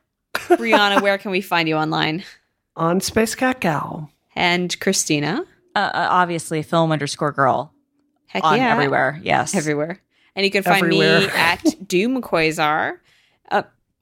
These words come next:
Speaker 1: and that I burped. <laughs> Just then.
Speaker 2: You could go to a bank,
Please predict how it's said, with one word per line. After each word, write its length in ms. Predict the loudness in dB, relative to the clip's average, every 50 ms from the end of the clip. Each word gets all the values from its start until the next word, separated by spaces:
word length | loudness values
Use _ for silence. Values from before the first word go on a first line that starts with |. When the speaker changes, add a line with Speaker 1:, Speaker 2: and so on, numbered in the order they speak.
| _ _ _ -2 0
Speaker 1:
and 380 | 2 2 2 2 0 -6 -2 0
that 140 | 0 2 2
I 100 | 0 -2
burped. 680 | -2 -2 -2 -2 -2 -4 -6 -8 -6 -6 -6 -6 -10 _
<laughs> 1160 | -2 0 0 0 2 0 -2 0 0 0 0 0 0 0 0 0 2 2 2 2 0 0 0 0
Just 220 | 0 0 0 0
then. 260 | 0 0 0 -2 -4 -8 _ _ _ _ _ _ _ -18 -8 -4
Speaker 2:
You 100 | -2 0
could 200 | 2 0 0 2
go 120 | 2 2
to 180 | 2 2 0 -2
a 40 | -2
bank, 400 | 0 0 0 0 0 0 -2 -2